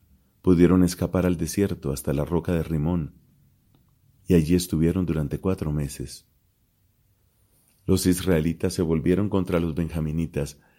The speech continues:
y pasaron al filo de la espada a los varones de las ciudades, al ganado y a todo lo que encontraron, y también incendiaron a su paso a todas las ciudades.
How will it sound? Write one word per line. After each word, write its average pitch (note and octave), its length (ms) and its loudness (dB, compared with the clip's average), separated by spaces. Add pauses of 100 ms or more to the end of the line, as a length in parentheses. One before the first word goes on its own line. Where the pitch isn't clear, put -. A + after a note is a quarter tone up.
(200)
y F#2 100 0
pasaron G#2 440 2
al F#2+ 140 2
filo A2 260 0
de G#2 80 0
la F2+ 80 0
espada F#2 460 -2
a - 20 -2
los D2 200 -4
varones F2 420 -2
de F#2+ 80 -2
las E2 140 -4
ciudades, D2 640 -6 (400)
al E2 140 -2
ganado D#2 560 -2 (640)
y F#2+ 80 6
a F2+ 100 4
todo A2 240 4
lo G#2+ 120 0
que F#2+ 100 -2
encontraron, D#2+ 760 -4 (760)
y F#2+ 120 0
también F2+ 400 4
incendiaron E2+ 600 0
a D#2+ 60 -6
su D2 180 -8
paso D#2 460 -6 (480)
a D#2 160 -10
todas D#2+ 280 0
las D#2+ 140 -4
ciudades. C#2 720 -8